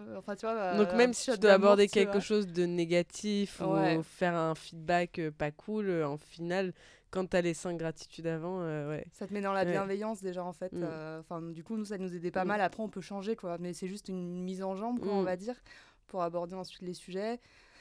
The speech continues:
Speaker 1: Et, euh, voilà, et c'est vrai que du coup, ça nous a vraiment bien, bien
Speaker 2: Mm.
Speaker 1: aidé à, voilà, fluidifier en tout cas la, la communication
Speaker 2: Mm.
Speaker 1: entre nous, euh, et notamment en aborder aussi, mais pas que, des sujets, euh, de sexe.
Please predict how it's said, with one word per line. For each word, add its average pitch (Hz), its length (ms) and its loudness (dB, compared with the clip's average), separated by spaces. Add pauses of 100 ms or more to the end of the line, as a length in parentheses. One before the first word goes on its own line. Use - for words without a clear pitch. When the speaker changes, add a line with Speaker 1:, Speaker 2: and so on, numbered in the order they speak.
(320)
Speaker 1:
Et, 190 180 -2
euh, 175 460 0
voilà, 202 200 0
et 202 40 -4
c'est 196 140 -10
vrai 196 140 0
que - 100 -10
du 170 140 -12
coup, 226 60 -16
ça 233 120 -8
nous 196 180 -6
a 170 60 -2
vraiment 190 300 -4
bien, 202 200 -4
bien 202 140 -2
Speaker 2:
Mm. - 80 0
Speaker 1:
aidé 214 240 0
à, 170 340 0
voilà, 170 280 -4
fluidifier 208 580 -8
en 214 100 -6
tout - 100 -20
cas 208 140 -6
la, 170 340 -4
la 165 120 -6
communication 185 680 -6
Speaker 2:
Mm. - 40 2
Speaker 1:
entre 190 200 -6
nous, 196 280 -6
euh, 175 120 -2
et 247 200 2
notamment 202 460 -4
en 214 80 -4
aborder 170 380 -4
aussi, 185 320 -8
mais 175 140 -6
pas 151 140 -8
que, 180 120 -10
des 170 180 -6
sujets, 180 380 -8
euh, 165 140 -4
de 160 100 -10
sexe. - 380 -14